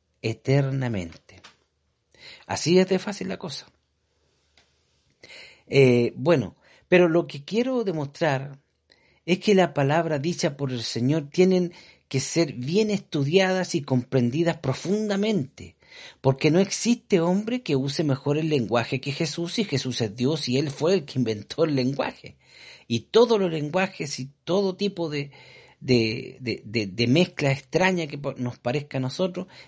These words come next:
Él inventó todo ese tipo de lenguaje. Y en el transcurso de este estudio, usted verá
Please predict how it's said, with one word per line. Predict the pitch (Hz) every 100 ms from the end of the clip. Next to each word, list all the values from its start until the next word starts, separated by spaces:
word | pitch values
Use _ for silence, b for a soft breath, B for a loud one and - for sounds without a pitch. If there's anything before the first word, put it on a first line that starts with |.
| B
Él | 139 147
inventó | 143 131 123 120 127
todo | - 220
ese | 226 202
tipo | 196 170
de | 143
lenguaje. | 131 101 98 - _ _ _ _ _ _ B B B B B
Y | 143
en | 165
el | 170
transcurso | 185 170 240 226 208
de | 196
este | 202 - 175
estudio, | 143 - 202 175 120 120
usted | 147 139 - 185 -
verá | 135 151 160